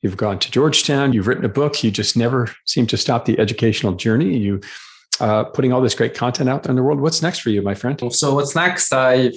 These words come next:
Speaker 2: I'm building a little bit around the book. I started this Reality Check Institute. With my technology background, I'm not only doing a book, but I'm doing a platform as well, where people get to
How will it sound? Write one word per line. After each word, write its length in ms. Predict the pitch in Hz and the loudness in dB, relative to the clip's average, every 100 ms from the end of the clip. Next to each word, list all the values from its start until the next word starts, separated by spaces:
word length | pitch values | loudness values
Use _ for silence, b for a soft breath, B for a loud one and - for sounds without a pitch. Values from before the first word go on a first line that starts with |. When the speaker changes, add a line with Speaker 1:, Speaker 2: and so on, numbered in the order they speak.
| - | -2
Speaker 2:
I'm 120 | 117 | 0
building 320 | 143 165 151 | 2 2 4
a 40 | 135 | 2
little 180 | 143 | 0
bit 120 | 131 113 | 0 0
around 360 | 110 113 117 | 2 0 0
the 60 | 110 | -4
book. 300 | 101 - - - _ | -6 -8 -14 -20 _
I 300 | 113 107 107 | -4 0 0
started 360 | 104 120 120 101 | 0 -2 -2 -2
this 240 | 98 - | -4 -2
Reality 500 | 113 104 107 110 107 | 0 0 0 -4 -6
Check 280 | - 110 104 | -6 -6 -4
Institute. 540 | 110 - - 247 262 - | -6 -8 -6 -6 -6 -6
With 140 | 208 208 | -4 0
my 180 | 104 | 0
technology 520 | - - 120 123 113 101 | -2 -2 0 2 2 0
background, 460 | 107 123 123 107 | 0 0 0 0
I'm 160 | 98 104 | 0 -2
not 240 | 123 135 - | -4 -6 -6
only 500 | 117 113 104 98 98 - | -4 0 0 2 0 -2
doing 260 | 110 107 | -4 0
a 40 | 95 | 0
book, 320 | 98 135 131 | 2 0 0
but 100 | 101 | 0
I'm 120 | 98 | 2
doing 200 | 101 101 | 2 0
a 40 | |
platform 480 | 95 95 95 - 107 | 0 0 -2 -2 -4
as 100 | 95 | -2
well, 220 | 95 92 | 0 -2
where 140 | 127 95 | 0 -2
people 280 | 107 101 98 | -2 -4 -2
get 220 | 101 - | -2 -4
to 320 | 101 95 92 | -2 0 -2